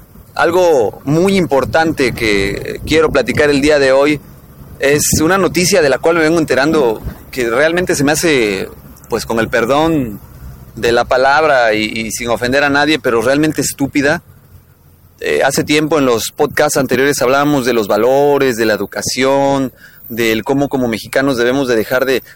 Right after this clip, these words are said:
de hacer estupideces que hagan otros países, principalmente en nuestro vecino del norte, ¿no? Que desafortunadamente es uno de los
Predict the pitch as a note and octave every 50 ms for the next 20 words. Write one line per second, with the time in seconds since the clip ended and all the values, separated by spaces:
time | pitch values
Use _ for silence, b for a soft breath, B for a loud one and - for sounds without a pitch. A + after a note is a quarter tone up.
0 | B _ G#2+ A#2 A2+ G#2+ - - C#3 C#3+ C3+ - - A2+ - B2 G#2+ B2+ B2+ C3+
1 | B2+ - - A#2+ A2 A#2+ B2+ B2+ C3 C3 - - B2+ - - A2 G#2 A2+ A2+ A2+
2 | - C3+ C#3+ - - _ b b b b _ _ A#2 A#2+ G#2+ - G#2+ - C#3 C#3+
3 | D3 D3+ D#3 - D#3+ C3+ B2 A#2 A2 - - - A#2 A2+ A2+ A2+ A2 A2 A2 A2
4 | G#2+ A#2 A2 - C#3+ D3 D3+ C#3+ B2 A2+ A2+ A#2+ C3 C3 B2 - - D#3+ F#3+ -
5 | _ _ _ _ _ _ _ _ _ _ _ _ _ _ _ _ _ _ _ _
6 | _ _ _ _ _ _ _ - C#3+ B2+ B2 C3 C#3 - E3 B2+ A2+ - A2+ G#2
7 | A#2 A2 - B2+ B2 C3 C3+ C3+ C#3 C#3+ C3 - C#3 C3 - C#3 C#3 C#3 C3+ A#2+
8 | A2+ A2 G#2 G2 - -